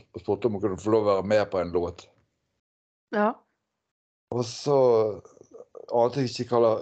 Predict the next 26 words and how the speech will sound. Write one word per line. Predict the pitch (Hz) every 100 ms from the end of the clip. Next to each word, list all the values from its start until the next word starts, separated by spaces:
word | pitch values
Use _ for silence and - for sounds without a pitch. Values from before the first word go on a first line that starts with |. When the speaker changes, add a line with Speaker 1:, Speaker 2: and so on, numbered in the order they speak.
| 107 - - _ _ _ _ _ -
Speaker 1:
hva | 127
vi | 127
gikk | 123 127
ut | 113
av | 107 104
utgangspunktet | 110 113 117 95 87
i |
sånn | 104 98
felles, | 107 98 95 87
på | 95
en | 90
måte. | 85 92 85 - _ -
<laughs> | - 117 -
Men | 127 117 113
jeg, | 117 110 - - _
hun | - 117
ba | 135
så | 135
vi | 127
kunne | 113 110
bare | 120
spille | 120 117 117 113
A-moll | 110 117 110 104 92 92
i |
en | 90 92
groove. | 98 90 78 -